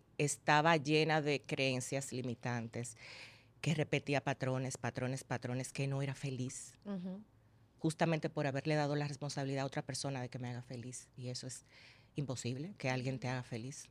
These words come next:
Speaker 1: Eso yo lo entiendo ahora. De hecho, una de, uno de las, una de las, de los reclamos míos era, "Tú no me haces feliz".
Speaker 2: Ah.
Speaker 1: Víctima,
Speaker 2: Claro.
Speaker 1: total.
Speaker 2: Claro.
Speaker 1: Entonces,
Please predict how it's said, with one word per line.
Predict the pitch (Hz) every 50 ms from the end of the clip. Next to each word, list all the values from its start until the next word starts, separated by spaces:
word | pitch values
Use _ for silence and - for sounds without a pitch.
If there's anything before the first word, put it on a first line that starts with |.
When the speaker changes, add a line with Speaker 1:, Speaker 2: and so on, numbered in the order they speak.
| - - -
Speaker 1:
Eso | - - 151
yo | 151 160
lo | 170
entiendo | 151 143 156 151 147 139
ahora. | 135 127 139 143 - - - - - - - - - - - - - - - - - - - - - - - - - -
De | - 160
hecho, | 160 156 -
una | 165 175 175 175
de, | 170
uno | 165 180 170 175 185
de | 190 190
las, | 190 190 185 - - - -
una | - 170 180 196 202
de | 202 196
las, | 196 196 196 - - - - - -
de | 160 170
los | 175 170 - -
reclamos | 165 165 160 - 170 165 170 170 165 165 -
míos | 165 160 156
era, | 156 156 160
"Tú | - - - 285 214
no | 185
me | 190 185
haces | 185 190 - 202 - -
feliz". | - 220 240 - 233 - - - - - - - - - - - - - - 247
Speaker 2:
Ah. | 247 202 - - - - - - - - - - - - -
Speaker 1:
Víctima, | - 202 196 - - 135 127 120 117 - - -
Speaker 2:
Claro. | - 165 165 151
Speaker 1:
total. | 143 165 156 135 120 - - - - 208 196 - -
Speaker 2:
Claro. | 170 160 156 160 - 226 - - - - - - - -
Speaker 1:
Entonces, | - 196 190 190 180 196 180 180 180 - - 208 196 190 185 185 - - -